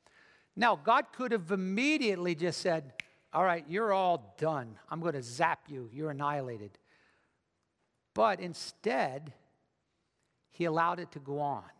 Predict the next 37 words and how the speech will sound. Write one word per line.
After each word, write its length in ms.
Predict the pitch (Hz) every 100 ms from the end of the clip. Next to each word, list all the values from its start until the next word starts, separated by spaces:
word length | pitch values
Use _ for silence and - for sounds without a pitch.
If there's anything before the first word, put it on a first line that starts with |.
| _ _ _ _ _ _ _ _ _ _ _ _
He 220 | - 202
ordained 600 | 196 180 139 196 226 208
that 200 | 185 170
sin 420 | - - 202 190
would 300 | 165 160 139 - -
enter 360 | 190 190 208
the 100 | 180
universe 800 | 170 185 175 139 131 113 - - - _ _ _
through 160 | - 175
the 100 | 156
voluntary 580 | 135 175 202 190 185 165
choices 440 | - 180 175 151
of 80 | 156
his 160 | 147
creatures. 400 | - 175 151 131
So, 160 | - 160 - -
so 180 | - 208
don't 320 | 175 294 320
think 160 | 285 277
of 140 | 226
it 80 | 208
as 180 | 190 160
an 120 | 165 -
accident, 680 | 208 247 - - 151 139 143
but 120 | 165
don't 200 | 185 214
think 120 | 226 208
of 60 |
it 60 | 196
as 80 | -
something 320 | 190 175 170
he 240 | 165 156 - - _ _ _ _ _ _ _
deliberately 920 | - 185 185 208 262 208 233 190 196 151
did. 340 | 117 208 160
He 220 | 131 233
did 240 | 196 220 175
not 260 | 202 214